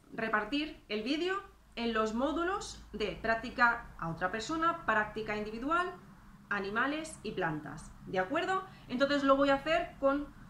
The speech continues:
una muñequita que me he impreso aquí, estupenda, ¿se ve bien? <laughs> ¿Vale? Que seréis vosotros en todo caso, ¿vale? Eh, entonces ya os pondré los cuarzos y los códigos, ¿vale? De cómo funciona la técnica y a partir de ahí,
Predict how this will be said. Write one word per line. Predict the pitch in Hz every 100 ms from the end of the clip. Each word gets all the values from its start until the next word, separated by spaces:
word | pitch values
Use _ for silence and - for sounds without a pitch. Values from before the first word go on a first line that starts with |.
| -
una | 247 254
muñequita | 254 247 247 269 359
que | 233
me | 214
he |
impreso | 214 208 214 208
aquí, | - 233
estupenda, | 214 175 208 220 262 - -
¿se | 208
ve | 196
bien? | 190 247 - -
<laughs> | -
¿Vale? | 202 214 247 302 285 392 - - - -
Que | 240
seréis | 220 214 220 214 -
vosotros | 165 190 185 214 208 202 -
en | 185
todo | 196 208 233
caso, | 277 302 349 403 - - - - -
¿vale? | - 202 226 339 - - - -
Eh, | 254 240 233 226 220 202 202 - - - -
entonces | 233 226 233
ya | 226
os | 240
pondré | 233 233 233 214
los | 175 -
cuarzos | 233 262 277 320 330 -
y | 226
los | 202 196 185 -
códigos, | 269 285 302 277 339 - -
¿vale? | 190 196 302
De | 277
cómo | 240 240
funciona | 240 233 233 277 214
la | 156 180
técnica | 240 277 302 277 339
y | 320
a | 233
partir | 220 - 311
de | 302
ahí, | 285 381 -